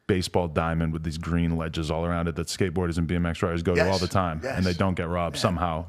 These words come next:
Speaker 2: Yeah,
Speaker 1: or
Speaker 2: well,
Speaker 1: at least very often.
Speaker 2: Right. Well, you've seen the palm trees over there.
Speaker 1: Yep.
Speaker 2: So I'm leaning on the palm tree, and two cats pull up and was like, "Hey, y'all got work?" And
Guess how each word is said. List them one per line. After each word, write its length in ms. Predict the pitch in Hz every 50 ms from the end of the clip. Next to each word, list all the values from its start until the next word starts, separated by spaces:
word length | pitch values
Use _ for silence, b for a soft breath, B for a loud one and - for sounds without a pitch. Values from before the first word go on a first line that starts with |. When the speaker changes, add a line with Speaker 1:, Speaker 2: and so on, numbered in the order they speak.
| -
Speaker 2:
Yeah, 80 | - 131
Speaker 1:
or 40 | -
Speaker 2:
well, 100 | 107 110
Speaker 1:
at 80 | 101
least 160 | 107 123 110 98
very 180 | 107 101 95
often. 320 | 90 85 80 - - 117 135
Speaker 2:
Right. 240 | 147 - 90 - B B B B B B B B B B -
Well, 340 | 110 120 117 113 101 82 - - - _
you've 160 | - 135 131
seen 160 | - 143 127 117
the 60 | 95
palm 260 | - 147 151 147 131
trees 260 | - - 78 67 -
over 160 | 52 50 -
there. 200 | - - - - - -
Speaker 1:
Yep. 300 | - 92 80 - - - -
Speaker 2:
So 300 | - - - 101 92 90
I'm 200 | 87 98 113 113
leaning 340 | 98 101 104 107 107 101 104
on 100 | 104 101
the 60 | 95
palm 280 | 95 - 95 95 95 92
tree, 360 | - - 95 92 98 104 104
and 200 | 85 69 - - - _ _ _ _ _ _ _ _ _ _
two 140 | - - 92
cats 320 | - - - 92 90 82
pull 260 | - - - 95 92 90
up 180 | 95 104 -
and 80 | - -
was 40 | 82
like, 140 | - - -
"Hey, 160 | - - 95
y'all 220 | 87 85 87 95
got 180 | 92 95 90 80
work?" 340 | 90 107 117 123 117 - -
And 140 | 90 -